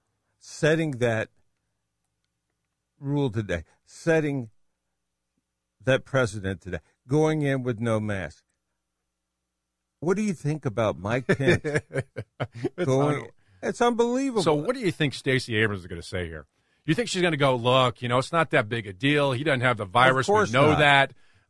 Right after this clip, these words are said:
Speaker 2: Uh, let's move on and talk about," no. Stacey Abrams is about to tell you and the media and everyone else that he wants dead people. No, I'm serious. L-, listen to how she answers this.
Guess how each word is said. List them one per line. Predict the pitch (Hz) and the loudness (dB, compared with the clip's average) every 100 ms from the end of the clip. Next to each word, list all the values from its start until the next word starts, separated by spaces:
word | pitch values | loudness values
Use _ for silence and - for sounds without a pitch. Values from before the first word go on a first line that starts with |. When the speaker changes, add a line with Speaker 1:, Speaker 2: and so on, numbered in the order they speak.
| - | 0
Speaker 2:
Uh, | 123 117 123 | 4 6 4
let's | 151 185 | 2 -2
move | 151 135 117 | -2 -2 2
on | 123 123 | 2 2
and | 110 | 0
talk | 123 117 | 2 2
about," | 110 107 - _ | 2 -2 -4 _
no. | 127 156 143 92 - - _ | 0 4 6 4 -4 -20 _
Stacey | - - 175 214 - 247 - | -20 -6 -2 0 -2 -8 0
Abrams | 160 156 123 107 107 - | 2 2 0 -2 -6 -10
is | 127 | -6
about | 113 - 135 180 | -6 0 2 2
to | - | -4
tell | 170 - 170 | -10 0 0
you | 160 123 151 196 330 - _ _ _ _ _ _ _ _ | 0 -2 2 2 0 -2 _ _ _ _ _ _ _ _
and | 156 170 214 | 0 0 0
the | |
media | 226 220 233 277 277 - _ _ _ | 0 0 0 -2 -4 -10 _ _ _
and | 127 117 | -6 -4
everyone | 131 208 208 | -2 0 2
else | 156 143 - | 2 2 -2
that | 127 | -6
he | 101 135 | -4 -4
wants | 131 135 - | -2 -2 -2
dead | 175 175 | -2 -2
people. | 110 - - _ _ | -6 -10 -18 _ _
No, | 226 | 0
I'm | - 175 | 2 0
serious. | - 214 | -2 -2
L-, | 147 - | -4 -2
listen | 175 208 226 | 0 0 -2
to | 214 175 | -2 0
how | 127 139 131 | 2 2 2
she | - 139 | -4 -12
answers | 117 107 - 85 | -8 -10 -10 -16
this. | 76 - | -20 -20